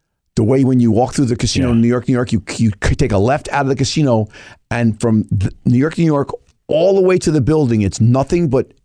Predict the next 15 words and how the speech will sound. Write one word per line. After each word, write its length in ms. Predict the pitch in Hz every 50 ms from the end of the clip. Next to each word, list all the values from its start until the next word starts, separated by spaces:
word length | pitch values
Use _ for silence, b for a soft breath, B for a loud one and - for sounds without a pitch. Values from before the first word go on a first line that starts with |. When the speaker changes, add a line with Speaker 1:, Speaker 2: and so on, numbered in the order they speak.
| - -
Speaker 1:
fan 320 | _ - 147 147 147 147 147
experience 560 | 139 - - - 147 135 131 117 110 104 -
the 160 | - 113 113
entire 520 | 101 101 - - - - - 175 185 165
way. 320 | 151 151 160 147 120 85 - B B B B B B B
And 100 | 120 - - -
what 160 | - 131 165
would 120 | 175 151 160
you 40 |
say, 300 | - - - 131 104 87 - -
three 240 | - - - 147 151
hundred 280 | 151 156 147 156 147 143
yards 340 | 160 160 180 202 208 180 -
at 160 | - 123 110
least, 380 | 123 139 160 196 - - -